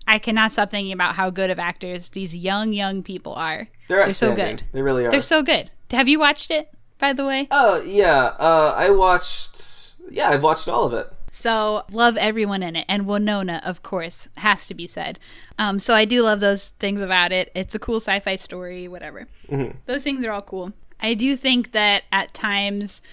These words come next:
Speaker 1: it plays into, like, toxic heteronormativity.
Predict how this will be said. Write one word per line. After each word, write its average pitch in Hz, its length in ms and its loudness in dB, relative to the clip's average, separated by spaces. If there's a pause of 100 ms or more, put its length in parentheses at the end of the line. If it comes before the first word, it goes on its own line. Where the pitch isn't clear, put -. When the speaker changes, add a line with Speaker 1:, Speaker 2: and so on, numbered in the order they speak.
(100)
Speaker 1:
it - 260 -4
plays 190 440 -2
into, 190 500 -6
like, 180 440 -4 (160)
toxic 175 580 -4
heteronormativity. 185 1700 -4